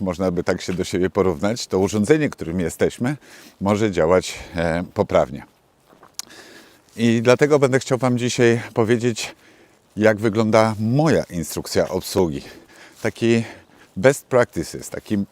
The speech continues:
najlepsze praktyki, najlepszy, można by powiedzieć, manual, dzięki któremu, e, żyję pełnią życia i, i dobrze mi z tym. I dzięki temu czuję się dobrze, e, mam satysfakcję, radość, energię,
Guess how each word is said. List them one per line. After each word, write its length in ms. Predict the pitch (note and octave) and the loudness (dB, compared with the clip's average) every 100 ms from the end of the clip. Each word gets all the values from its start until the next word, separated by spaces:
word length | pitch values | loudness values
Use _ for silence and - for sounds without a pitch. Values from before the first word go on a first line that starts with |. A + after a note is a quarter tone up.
| - | -8
najlepsze 640 | G#2 F2+ A2 A#2 B2+ C3 | -6 -2 0 0 -2 -4
praktyki, 520 | A2 A#2 - A2 - | -2 -2 -2 -4 -4
najlepszy, 560 | D#2+ F2 A2 A2 A#2 G#2+ - - - - _ | -6 -4 -4 0 0 0 -4 -20 -20 -20 _
można 200 | D3+ D3+ | -10 -8
by 60 | E3+ | -8
powiedzieć, 560 | F3+ E3+ F#3 F3+ F3 - | -4 -2 -2 -2 -4 -2
manual, 520 | F3 G3+ E3 E2 E2 - - - | 0 2 4 2 0 -8 -16 -14
dzięki 300 | F#2 G#2 A2+ | -4 -4 -4
któremu, 560 | G2+ - G2 A2+ A#2+ A2+ - _ - - - _ - - G#2+ | -6 0 2 4 2 0 -4 _ -20 -20 -20 _ -20 -6 -2
e, 360 | G2 G#2 G#2 - | 2 4 2 0
żyję 320 | G2+ A2 A2 | 2 4 4
pełnią 400 | A2 G#2 G#2 G2+ | 4 2 2 0
życia 440 | A2 A#2+ D#3+ G3+ - | -4 -2 0 0 -2
i, 380 | G2+ G#2 A2+ A#2+ - - _ - - - _ _ | 0 2 2 0 -4 -16 _ -20 -20 -20 _ _
i 120 | - B2+ | -4 0
dobrze 260 | F#3+ G#2 | 0 0
mi 140 | E2 C#2+ | -4 -6
z 80 | |
tym. 200 | - B1+ C#2+ - - - | -10 -14 -16 -20 -20 -10
I 440 | G#2+ G#2+ A2 A#2 G2+ | -4 0 0 -2 -4
dzięki 300 | G2+ A2 A2+ | -6 -6 -4
temu 340 | A2 A2 G#2+ | 0 2 0
czuję 260 | G2+ A2 A2 | 0 0 2
się 140 | C#3 | 2
dobrze, 440 | A#2+ B2+ B2 D3+ F3+ - - - - _ - | 6 4 6 2 2 -4 -20 -20 -20 _ -14
e, 480 | F#2+ F#2 F#2 F#2 F#2 | 0 4 6 4 4
mam 260 | F#2+ F#2+ | 2 -2
satysfakcję, 840 | E2 G2 - E2 - F2 - - C#3+ | -2 -6 -6 -4 0 0 -2 0 2
radość, 580 | G2 F2+ G#2+ D3 - - | 4 2 4 2 0 -6
energię, 720 | F2 E2+ F2+ G#2+ A2 C#3 E3 | -4 -2 0 0 6 6 6